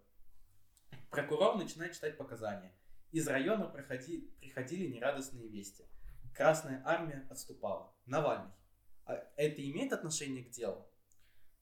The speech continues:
Прокурор продолжает. «Лошадей осталось мало, но все же они еще были.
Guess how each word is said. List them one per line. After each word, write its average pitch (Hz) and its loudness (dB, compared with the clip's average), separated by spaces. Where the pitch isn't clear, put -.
Прокурор 135 0
продолжает. 175 -4
«Лошадей 147 4
осталось 165 4
мало, 127 -2
но 147 0
все 190 2
же 180 4
они 135 4
еще 156 -2
были. 113 -8